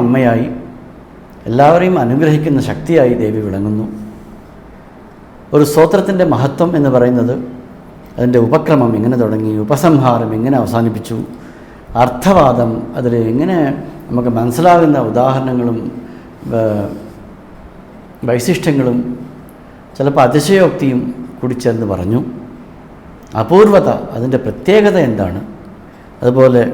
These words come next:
അഭ്യാസം, അത് അഭ്യസിക്കുന്നത് കൊണ്ടുള്ള ബലം, അത് അതുകൊണ്ടുള്ള ഗുണം, അതിൻ്റെ ബലം, അതിൻ്റെ ശക്തി, ആ വാക്കിനുള്ള തേ-, തേജസ്, ഇതൊക്കെ,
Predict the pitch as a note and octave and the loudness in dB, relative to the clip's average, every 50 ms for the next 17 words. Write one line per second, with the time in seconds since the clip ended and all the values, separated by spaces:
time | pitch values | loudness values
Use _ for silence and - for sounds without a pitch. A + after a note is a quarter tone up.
0 | - - - - - - - - - - A2 A2+ A#2 A#2 C#3+ E3 F#3 E3+ D#3 D3+ | -8 -10 -14 -16 -20 -20 -20 -16 -8 -6 -4 -2 -2 0 2 2 2 2 0 -2
1 | C#3 G#2+ G2+ - - A2+ A#2+ B2+ C#3 A2 G#2+ B2 D3+ D#3+ F3 F3+ - - D#3+ D3+ | -4 -6 -6 -8 -8 -4 -2 -2 -2 -2 0 0 0 0 0 -2 -4 -2 -2 0
2 | C#3 B2+ A#2 A2 G#2+ G#2 F#2+ F#2 F2+ F#2+ A#2 B2+ C#3 B2 - - - - - - | 0 0 -2 -2 -4 -4 -4 -4 -4 -2 -2 -4 -4 -6 -10 -12 -14 -18 -20 -20
3 | - - - - - - - A2+ A2+ A2 A2 B2 C3+ C3+ C3 B2 B2 A2 G#2 F#2+ | -20 -20 -20 -20 -20 -10 -6 -4 -2 0 0 0 0 0 0 0 -2 -2 -2 -2
4 | G2 G2+ G#2+ B2+ C#3+ - - - - - - - - - - - - - - - | -2 0 0 0 0 -2 -4 -8 -14 -16 -18 -18 -20 -20 -20 -20 -20 -20 -20 -20
5 | - - - - - - - - - - A#2+ A#2+ A#2+ G2 G2+ G#2 B2 E3+ E3 C3+ | -20 -20 -20 -20 -20 -20 -18 -12 -6 -4 -2 0 0 0 0 0 0 0 0 0
6 | B2 A2+ G#2 G2 - A2 G2+ - - - - E3 - - - - A#2 G#2 A2 G#2+ | 0 0 -2 -4 -4 -6 -10 -10 -8 -6 -6 -6 -6 -6 -8 -6 -4 -2 -2 -2
7 | A2 A2 - D#3 D3 C3+ B2 A#2+ A2 G#2 G2 G2 - - - - G#2+ G#2+ A2+ B2 | -2 -2 -2 0 0 2 0 0 0 -2 -4 -6 -6 -8 -8 -6 -4 -4 -2 -4
8 | B2 - - C#3+ D#3 - - - - - - - - - - - - - - - | -4 -4 -6 -8 -8 -10 -12 -18 -20 -20 -20 -20 -20 -20 -20 -20 -20 -20 -20 -20
9 | - - B2+ C3 C3+ C3+ C#3+ | -14 -8 -4 -2 0 0 0